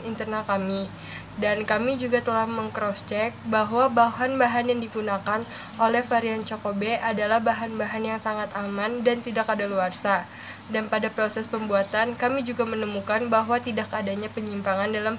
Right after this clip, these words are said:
proses pembuatan varian Choco B. Selain itu, pada satu va-, eh, pada satu produk varian Choco B yang di-, yang diproduksi satu loyang yang sama dengan varian Choco B yang ada belatungnya, kami tidak menem-,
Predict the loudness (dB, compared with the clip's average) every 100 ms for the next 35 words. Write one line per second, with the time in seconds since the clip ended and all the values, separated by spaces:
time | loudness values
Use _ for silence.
0 | -6 -4 -2 0 -4 -6 0 2 2 0
1 | -8 -6 -4 -4 -4 -6 -4 -2 0 0
2 | -2 -8 -14 -14 -14 -16 -6 -2 -2 -2
3 | -6 -6 -6 -6 -8 -12 -18 -18 -18 -2
4 | 4 4 4 2 0 0 0 0 2 0
5 | 2 2 2 0 0 0 -2 -2 -2 -2
6 | -2 -4 -4 0 0 2 0 -2 -4 2
7 | 4 4 0 -6 -2 2 2 0 0 0
8 | 0 -4 -4 0 0 2 2 4 4 2
9 | 0 0 0 -2 -2 -2 -2 -6 -14 -14
10 | -14 -16 -16 -16 -6 0 2 2 0 -2
11 | -2 0 2 2 2 2 0 0 -2 0
12 | 0 0 0 0 2 2 2 2 0 -4
13 | -6